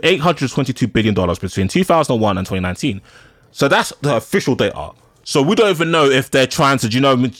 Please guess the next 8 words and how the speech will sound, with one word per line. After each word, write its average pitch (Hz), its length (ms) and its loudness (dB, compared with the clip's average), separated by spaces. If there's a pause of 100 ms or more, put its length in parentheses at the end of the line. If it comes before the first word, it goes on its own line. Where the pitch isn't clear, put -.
know, 147 100 -2
sometimes 151 500 -2 (800)
businesses, 160 800 -2 (220)
governments, 151 880 -2 (680)
humans 156 640 0 (240)
might, 165 360 -2
mm, 208 1600 -2 (220)
tweak 277 540 0